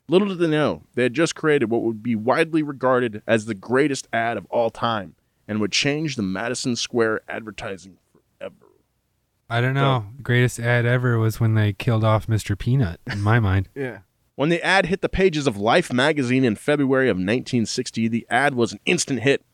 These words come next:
Speaker 1: At the time, the public was primarily, primarily made up of young people, and young people embraced the campaign. D D B ads often took what was widely considered the worst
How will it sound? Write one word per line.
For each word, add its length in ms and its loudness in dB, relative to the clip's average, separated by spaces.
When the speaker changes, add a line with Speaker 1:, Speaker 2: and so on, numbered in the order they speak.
Speaker 1:
At 100 -6
the 60 -6
time, 460 0
the 80 -6
public 400 0
was 100 -4
primarily, 640 0
primarily 540 2
made 220 2
up 160 -2
of 180 -6
young 220 0
people, 420 -4
and 100 -2
young 240 4
people 420 -6
embraced 420 2
the 80 -8
campaign. 500 0
D 140 0
D 120 0
B 220 0
ads 380 2
often 320 2
took 240 0
what 120 2
was 160 0
widely 400 2
considered 420 -2
the 60 -4
worst 400 0